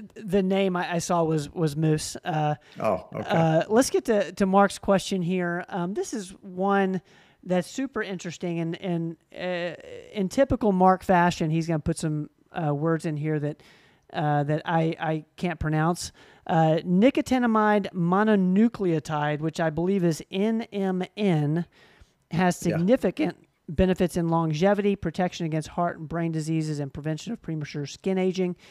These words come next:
Speaker 1: Is there a dosage and a brand?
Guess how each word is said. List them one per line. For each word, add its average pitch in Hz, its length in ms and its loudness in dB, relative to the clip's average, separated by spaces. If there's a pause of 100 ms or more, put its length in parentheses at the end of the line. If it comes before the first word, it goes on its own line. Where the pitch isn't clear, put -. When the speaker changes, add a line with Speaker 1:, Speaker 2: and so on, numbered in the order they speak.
(440)
Speaker 1:
Is 165 180 2
there 277 220 2
a 175 180 0 (120)
dosage 175 720 6 (160)
and 165 200 -4
a 160 140 -4
brand? 190 680 -2